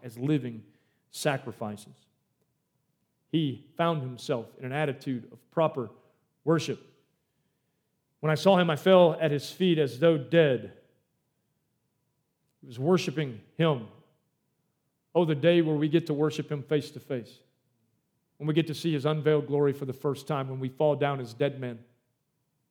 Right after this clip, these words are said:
And it's not an angel this time, but it will be the hand of Christ. You watch how this plays out as we read the rest of these verses. John,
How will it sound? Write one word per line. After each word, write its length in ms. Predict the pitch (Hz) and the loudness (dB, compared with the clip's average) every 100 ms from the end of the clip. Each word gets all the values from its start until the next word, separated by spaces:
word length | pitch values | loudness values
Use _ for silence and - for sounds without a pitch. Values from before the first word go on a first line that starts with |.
| _ _ _ _ _ _ _ | _ _ _ _ _ _ _
And 80 | 160 | -8
it's 160 | 151 | -2
not 180 | 185 208 | 2 4
an 80 | 196 | 6
angel 340 | 190 196 156 | 4 2 0
this 200 | 135 131 | -4 -6
time, 280 | - 123 107 - _ _ _ _ _ _ _ _ _ _ _ _ _ _ _ _ _ _ _ _ _ _ _ _ - | -10 -14 -14 -20 _ _ _ _ _ _ _ _ _ _ _ _ _ _ _ _ _ _ _ _ _ _ _ _ -12
but 80 | |
it 60 | 160 | -4
will 100 | 175 | 0
be 140 | 165 | 2
the 80 | 151 | 2
hand 240 | 131 156 127 | 0 -4 -6
of 120 | - | -6
Christ. 360 | 156 135 - | -4 -4 -4
You 80 | 160 | -4
watch 240 | 147 143 127 | 0 0 0
how 180 | 131 | -6
this 220 | 123 139 139 | -4 -6 -6
plays 340 | - 127 113 | -6 -4 -4
out 160 | 131 120 | -6 -6
as 100 | 113 | -8
we 120 | 131 | -8
read 240 | 127 123 | -8 -8
the 40 | 117 | -6
rest 300 | 123 - 120 | -8 -8 -16
of 140 | 107 | -12
these 260 | 123 113 117 _ | -10 -10 -14 _
verses. 480 | 117 113 143 131 _ _ _ _ _ _ _ _ _ _ _ _ _ _ _ _ _ _ _ _ _ _ _ _ _ _ _ _ _ _ _ _ _ _ _ _ _ _ _ _ _ _ | -14 -14 -16 -20 _ _ _ _ _ _ _ _ _ _ _ _ _ _ _ _ _ _ _ _ _ _ _ _ _ _ _ _ _ _ _ _ _ _ _ _ _ _ _ _ _ _
John, 440 | 131 160 147 123 | 2 2 2 -4